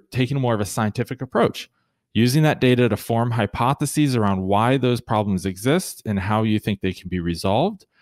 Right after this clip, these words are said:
And then you're doing A B or multivariate testing on your site to prove out those hypotheses.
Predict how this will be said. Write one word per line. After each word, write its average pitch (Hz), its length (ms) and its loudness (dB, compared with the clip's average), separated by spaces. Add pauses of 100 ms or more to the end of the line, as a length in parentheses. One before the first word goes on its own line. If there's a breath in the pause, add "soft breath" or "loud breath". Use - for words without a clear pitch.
(340 soft breath)
And 110 120 2
then 147 140 4
you're 165 140 4
doing 139 320 2 (100)
A 113 200 2
B 107 360 2
or 107 160 2
multivariate 98 760 0
testing 101 480 -2
on 90 160 0
your 92 100 0
site 139 340 -2
to - 120 -6
prove - 440 -2
out 90 200 -4
those 78 200 -8
hypotheses. - 760 -8